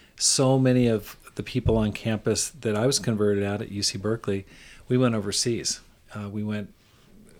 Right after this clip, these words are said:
not only overseas, but I w-, ended up going and planting a church in Oregon. But so many of my friends went to Japan, the Philippines, Thailand, um, all, all, all over Asia.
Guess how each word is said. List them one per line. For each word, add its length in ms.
not 320
only 240
overseas, 480
but 220
I 60
w-, 200
ended 240
up 120
going 240
and 80
planting 340
a 40
church 320
in 60
Oregon. 600
But 280
so 200
many 120
of 60
my 100
friends 300
went 140
to 100
Japan, 560
the 100
Philippines, 640
Thailand, 560
um, 340
all, 300
all, 380
all 220
over 260
Asia. 480